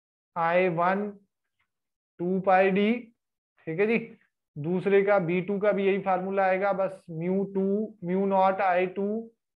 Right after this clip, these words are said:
two pi D, ठीक है जी। और इसमें फिर हम क्या करेंगे जी, Squaring करके ऐड कर देंगे, net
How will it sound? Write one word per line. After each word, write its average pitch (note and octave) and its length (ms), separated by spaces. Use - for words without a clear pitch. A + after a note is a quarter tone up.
two F#3 180
pi F#3+ 280
D, F#3+ 140
ठीक E3 160
है A3 80
जी। A3+ 360
और A3 380
इसमें G#3 340
फिर G#3 180
हम G3 160
क्या F#3 160
करेंगे F3+ 360
जी, G3 140
Squaring G3+ 540
करके G3 340
ऐड F3 320
कर E3+ 140
देंगे, F3+ 340
net F#3+ 340